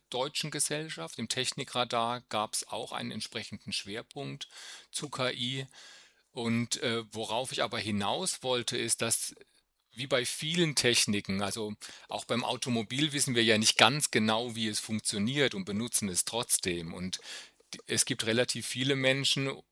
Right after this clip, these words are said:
die jetzt auch mit Sprachmodellen wie Chat G P T und Gemini und wie sie alle heißen, Claude,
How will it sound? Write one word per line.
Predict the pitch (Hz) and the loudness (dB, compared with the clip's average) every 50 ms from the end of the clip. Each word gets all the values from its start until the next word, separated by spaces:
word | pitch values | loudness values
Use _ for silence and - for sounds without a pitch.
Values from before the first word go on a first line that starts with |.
| _ _ _ _ _ _ _ _ _ - | _ _ _ _ _ _ _ _ _ -8
die | 120 104 | -2 0
jetzt | 113 113 - - - - | 0 2 2 2 0 0
auch | 113 117 113 - | -2 -2 -2 -2
mit | 113 110 - - | -4 -2 -2 -4
Sprachmodellen | - - - 95 110 139 135 - 135 127 120 - 127 120 120 123 123 120 123 123 117 | -4 0 4 4 4 4 4 2 -2 -4 -2 0 2 4 4 4 4 2 0 -2 -4
wie | 104 113 107 | -6 -8 -10
Chat | - _ - - 120 117 - | -8 _ -6 -4 -4 -2 -2
G | - - 120 | -2 -2 -2
P | - - 113 | -6 -10 -4
T | 104 - - 120 117 117 120 | -2 -2 -2 -2 -4 -4 -4
und | 117 110 - | -4 -4 -2
Gemini | - 113 113 123 120 113 113 110 110 107 107 113 | -2 -2 -2 -2 -2 0 0 0 0 -2 -2 -4
und | 113 110 101 | -6 -6 -6
wie | 113 113 | -6 -4
sie | - 113 113 | -4 -4 -4
alle | - - 104 101 87 | -4 -4 -6 -6 -4
heißen, | 92 104 107 110 117 117 - 131 113 - | -4 -4 -4 -2 -2 -2 -2 -2 -6 -10
Claude, | - 113 113 110 117 123 131 - - | -10 -10 -10 -10 -10 -10 -10 -10 -12